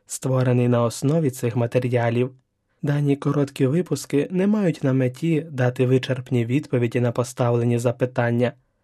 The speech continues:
а радше стати спонукою до особистого ознайомлення з текстами документів собору, щоб могти розумно говорити про його дух. Адже часто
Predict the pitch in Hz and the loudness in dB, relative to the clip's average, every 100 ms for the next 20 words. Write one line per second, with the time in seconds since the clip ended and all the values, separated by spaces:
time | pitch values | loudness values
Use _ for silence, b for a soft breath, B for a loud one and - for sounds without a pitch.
0 | _ - 120 120 110 - 120 123 - 123 | _ -4 -2 -2 -4 -4 -4 -6 -6 -4
1 | 117 117 - 123 123 151 135 123 123 - | -4 -6 -6 -2 0 0 0 0 0 -4
2 | _ - 151 160 175 - 175 165 135 - | _ -6 -2 -2 -4 -4 2 4 4 0
3 | 131 135 139 123 127 127 170 165 127 123 | -2 0 -2 0 0 2 2 2 2 0
4 | - - 123 - - 127 123 160 135 131 | -2 -2 -2 -2 -2 0 0 0 -2 2
5 | 135 123 123 131 127 135 123 127 123 131 | 2 4 2 0 -2 -2 2 4 4 2
6 | 131 _ _ - - 139 - 156 139 - | -6 _ _ -6 0 0 0 -2 -2 0
7 | 135 131 120 117 175 165 143 127 123 117 | 0 2 0 0 0 2 2 2 2 2
8 | 123 143 127 127 117 117 123 120 120 117 | 2 2 0 0 0 2 2 2 0 -2
9 | - _ _ _ 160 147 143 139 156 147 | -6 _ _ _ -4 0 0 0 -2 -6
10 | - 147 | -4 -6